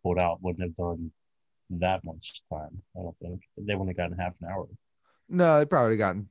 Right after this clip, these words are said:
Speaker 2: twelve to fifteen minutes out of that match is my guess. I just, again, I don't, I don't know what the deal is. Both, both chamber matches went forty. I'm like, both of them could have easily gone sixty. You take a look at, like, why is Randy Orton getting, getting eliminated so quickly?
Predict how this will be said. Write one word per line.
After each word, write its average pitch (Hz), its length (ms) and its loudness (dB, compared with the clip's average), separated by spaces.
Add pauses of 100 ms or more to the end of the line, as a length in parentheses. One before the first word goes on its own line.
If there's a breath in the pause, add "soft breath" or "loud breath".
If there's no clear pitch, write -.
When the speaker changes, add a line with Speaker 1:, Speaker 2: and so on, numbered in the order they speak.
(120)
Speaker 2:
twelve 117 240 2
to 101 60 -8
fifteen 107 360 -2
minutes 107 240 -2
out 107 120 0
of 104 60 0
that 101 160 0
match 95 260 -6
is 98 80 -10
my 95 220 -8
guess. 98 300 -4
I 123 120 2
just, 127 300 4 (420 soft breath)
again, 143 400 4
I 127 120 4
don't, 139 280 6
I 117 120 6
don't 143 180 8
know 139 100 8
what 135 160 10
the 131 60 2
deal 131 260 8
is. 113 100 6
Both, 120 340 6
both 139 280 4
chamber 156 340 4
matches 156 340 2
went 127 200 0
forty. 143 400 4
I'm 120 160 2
like, 110 280 0
both 131 240 8
of 151 60 0
them 143 140 6
could 127 160 6
have 123 80 4
easily 143 420 4
gone 123 240 4
sixty. - 380 0
You 156 180 2
take 165 220 4
a 170 40 6
look 170 200 2
at, 156 80 0
like, 143 260 4 (300 soft breath)
why 170 180 6
is 180 120 6
Randy 185 340 8
Orton 160 420 4
getting, 147 320 4 (140)
getting 143 220 2
eliminated 135 520 4
so 101 160 -2
quickly? 104 560 -4